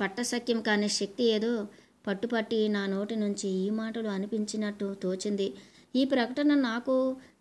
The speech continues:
తోటివారికి విస్మయాన్ని, అమిత దుఃఖాన్ని కలిగించింది. అసందర్భ ప్రలాపం చేసే కుర్రవాడిలాగా నన్ను నేను తిట్టుకుని మరీ ప్రశ్నలకు జవాబులు ఇయ్యని,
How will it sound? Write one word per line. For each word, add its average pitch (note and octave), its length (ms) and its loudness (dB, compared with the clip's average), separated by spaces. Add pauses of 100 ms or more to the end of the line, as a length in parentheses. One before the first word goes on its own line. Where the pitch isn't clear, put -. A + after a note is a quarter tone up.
తోటివారికి A#3+ 640 2
విస్మయాన్ని, A3+ 800 0 (100)
అమిత G3+ 240 -2
దుఃఖాన్ని A3 500 -4
కలిగించింది. G#3 720 -2 (440)
అసందర్భ G#3 560 -2
ప్రలాపం G3+ 640 -4 (100)
చేసే G3 280 -6
కుర్రవాడిలాగా A3 840 -2
నన్ను G#3+ 300 -2
నేను G#3+ 380 -2 (320)
తిట్టుకుని A#3+ 420 2
మరీ G3+ 280 0
ప్రశ్నలకు A#3 840 -2 (540)
జవాబులు G#3 460 2
ఇయ్యని, A3 440 4